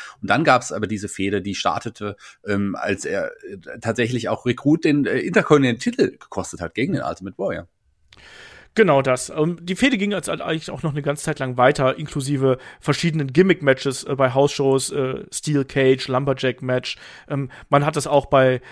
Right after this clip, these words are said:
Speaker 2: äh, der Survivor Series noch mal mit aufgebaut, wo die beiden dann als Team-Captains, ähm, hier dabei gewesen sind und gemeinsam eliminiert worden sind. Also
Speaker 1: Ausgezählt,
Speaker 2: man hat
Speaker 1: wie man das heute immer noch
Speaker 2: Genau.
Speaker 1: macht. Dann so,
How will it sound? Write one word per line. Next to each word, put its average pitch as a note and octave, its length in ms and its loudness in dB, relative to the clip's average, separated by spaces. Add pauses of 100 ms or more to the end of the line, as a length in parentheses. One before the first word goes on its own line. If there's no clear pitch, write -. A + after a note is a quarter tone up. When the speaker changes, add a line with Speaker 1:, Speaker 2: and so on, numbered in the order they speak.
(200)
Speaker 2:
äh, C#3 140 2
der C3+ 80 4
Survivor D3 380 6
Series C#3 320 -2
noch C#3+ 100 -6
mal C3 240 0 (200)
mit D#3 200 0
aufgebaut, C3+ 680 4
wo C3+ 60 -2
die B2+ 80 -2
beiden B2+ 320 2
dann A#2+ 160 -6
als B2+ 300 -6 (400)
Team-Captains, D3+ 720 0 (280)
ähm, D3 300 0
hier D3+ 260 4
dabei C#3 300 4
gewesen C#3 400 0
sind C3+ 160 -4
und C3 160 -14
gemeinsam C#3 420 4
eliminiert C3+ 520 -2
worden C3 320 2
sind. C3 260 -4
Also C#3+ 320 4 (720)
Speaker 1:
Ausgezählt, C3+ 360 4
Speaker 2:
man A#3+ 100 6
hat - 80 -4
Speaker 1:
wie A2+ 60 8
man B2+ 120 6
das A2 140 0
heute G#2 200 4
immer F#2 160 2
noch F2 80 0
Speaker 2:
Genau. C3 180 2
Speaker 1:
macht. A#2 180 -4
Dann E2 180 -6
so, D#2 220 -6